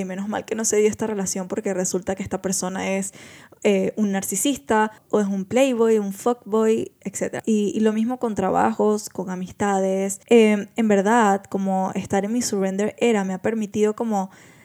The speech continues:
simplemente, ah, soltar este control, aceptar la situación, verlo como que simplemente tenía que suceder así porque así estaba destinado a suceder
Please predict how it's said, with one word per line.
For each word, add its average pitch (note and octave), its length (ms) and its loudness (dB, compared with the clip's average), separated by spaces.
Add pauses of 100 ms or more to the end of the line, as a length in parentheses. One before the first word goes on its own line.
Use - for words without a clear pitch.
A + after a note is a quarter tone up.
(120)
simplemente, A#3+ 680 2 (120)
ah, - 360 -10
soltar G3+ 960 0
este A#3+ 260 -2
control, F#3+ 720 -2 (120)
aceptar F#3+ 580 -6
la A3 80 -4
situación, F#3+ 840 -6 (420)
verlo G#3+ 460 2
como A#3 260 -2
que - 380 -4 (140)
simplemente B3 520 -8
tenía G#3 280 -8
que A#3 100 -8
suceder G3 360 -4
así G#3+ 500 -6 (260)
porque - 440 -10 (240)
así A3+ 260 -4
estaba C4+ 340 -4
destinado A3 540 -4
a B3+ 60 -4
suceder G3 680 -4